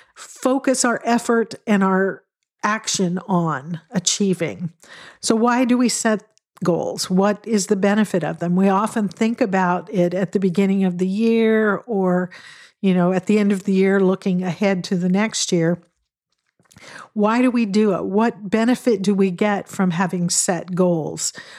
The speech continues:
Well, first of all, as we've kind of seen in the definitions, goals provide focus for our energy, our attention, and our action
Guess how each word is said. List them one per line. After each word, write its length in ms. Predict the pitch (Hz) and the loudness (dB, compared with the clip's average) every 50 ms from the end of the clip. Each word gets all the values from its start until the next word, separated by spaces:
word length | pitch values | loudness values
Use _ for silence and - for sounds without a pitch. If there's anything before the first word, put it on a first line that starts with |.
| - - _ | -20 -8 _
Well, 60 | 247 | -4
first 380 | - - 302 320 302 - - 269 | -2 0 0 0 0 0 -2 -2
of 100 | 226 - | -2 0
all, 260 | 202 190 190 190 196 | 0 2 2 2 2
as 300 | 196 190 185 - - - | 2 2 0 -2 -4 -4
we've 400 | 202 190 190 185 - - - - - | -2 -2 -2 -4 -6 -12 -20 -18 -8
kind 240 | - 233 220 208 208 | -2 -2 0 2 2
of 160 | 185 180 185 | 2 0 -2
seen 580 | - - 180 175 - - - 240 233 226 220 196 | -4 -6 -4 -2 0 0 2 2 4 4 4 4
in 140 | 185 175 180 | 4 4 4
the 80 | 185 | 4
definitions, 960 | 180 185 185 175 - 202 185 220 247 240 - - - 175 170 165 175 175 - - - - - - - _ _ 185 | 2 2 0 0 -2 -2 -2 0 0 0 0 0 0 0 0 0 -2 -4 -6 -8 -10 -16 -20 -20 -20 _ _ -4
goals 420 | - 226 240 262 277 285 269 - | 0 2 2 4 4 2 2 -2
provide 480 | - - 233 214 214 214 208 208 202 - | -4 -4 -2 -2 0 0 0 0 -2 -4
focus 800 | - - - 285 311 349 349 - 208 185 185 185 - - - | -8 -6 -4 -2 -2 -2 -2 -2 -2 -2 0 0 -2 -4 -4
for 320 | - - - - 220 208 190 | -6 -12 -6 -4 0 0 2
our 160 | 185 185 - | 2 0 0
energy, 580 | 180 208 220 233 240 240 214 240 240 247 247 - | 0 0 0 2 2 0 0 0 0 0 0 0
our 200 | - 190 180 180 | 0 2 2 2
attention, 640 | 185 180 - - 226 214 208 - - 233 226 220 - | 0 0 0 0 0 0 0 -2 -2 -2 -2 -4 -4
and 220 | - 202 190 196 | -2 0 0 2
our 120 | 190 196 196 | 2 0 -2
action 720 | 202 196 214 233 226 - - - 220 190 175 175 165 | -2 -2 -2 -2 -2 -4 -4 -2 -2 0 0 0 -2